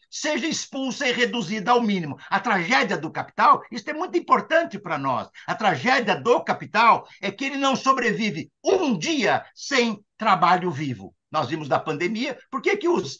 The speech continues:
empresários brasileiros e, e mundiais não queriam fazer o lockdown? Porque sem trabalho vivo não há geração de valor. O capital financeiro que domina o mundo, ele não se sustenta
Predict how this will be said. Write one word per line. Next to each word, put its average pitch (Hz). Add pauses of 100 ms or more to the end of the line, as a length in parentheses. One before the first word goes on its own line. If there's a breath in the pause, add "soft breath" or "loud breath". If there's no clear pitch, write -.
(100)
empresários 175 (300)
brasileiros 156
e, 147 (160 soft breath)
e 151
mundiais 175
não 233
queriam 196 (180 loud breath)
fazer 165 (220 soft breath)
o 156
lockdown? 170 (280)
Porque 302
sem 208 (280)
trabalho 214
vivo 240
não 208
há 208
geração 175
de 135
valor. 110 (200 loud breath)
O 151
capital 214
financeiro 196
que 170
domina 170
o 143
mundo, 147 (160 loud breath)
ele 208
não 254
se 277 (440)
sustenta 190